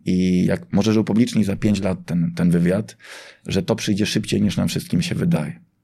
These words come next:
Moda na normalność. I tak żyją społeczeństwa zachodnie. Wiesz, że wyżej dupy nie podskoczysz. Tam facet lat czterdzieści, pięćdziesiąt, sześćdziesiąt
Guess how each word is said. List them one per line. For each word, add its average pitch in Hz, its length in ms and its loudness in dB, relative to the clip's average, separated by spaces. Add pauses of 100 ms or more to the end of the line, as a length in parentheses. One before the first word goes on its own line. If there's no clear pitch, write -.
(1300)
Moda 101 260 2
na 92 100 0
normalność. 82 680 -4 (260)
I - 80 2
tak 127 260 0
żyją 131 240 2
społeczeństwa 127 540 0
zachodnie. 110 460 0 (280)
Wiesz, 110 340 2
że 120 140 -2
wyżej 113 240 2
dupy 110 240 0
nie 107 120 4
podskoczysz. - 720 -6 (720)
Tam 127 180 0
facet 123 380 0
lat 104 280 -2
czterdzieści, 104 640 -2
pięćdziesiąt, 90 500 0
sześćdziesiąt 90 680 0